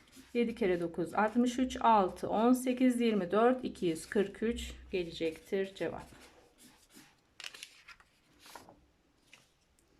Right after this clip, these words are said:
Aşağıdaki tabloda Murat Bey'in Şubat ayı bütçesi verilmiştir. Murat Bey gelirlerinden gid-, e, giderlerini çıkardıktan sonra artan parasıyla birikim yapıyor.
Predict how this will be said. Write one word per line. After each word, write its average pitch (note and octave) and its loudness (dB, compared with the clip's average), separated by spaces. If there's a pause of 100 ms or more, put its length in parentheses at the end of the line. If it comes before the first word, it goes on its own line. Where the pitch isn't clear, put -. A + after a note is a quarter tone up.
(520)
Aşağıdaki E4+ 6
tabloda C#4+ 6
Murat C#4+ 8
Bey'in B3+ 8
Şubat C4 0
ayı A3+ 2
bütçesi G#3+ -2
verilmiştir. A3+ 2
Murat C4+ 6
Bey C#4 2
gelirlerinden C4 4 (140)
gid-, - -2
e, G#3 4
giderlerini B3 6
çıkardıktan A#3+ 4
sonra G3+ 0
artan C4+ 2
parasıyla B3+ 0
birikim A#3+ 4
yapıyor. G3+ 2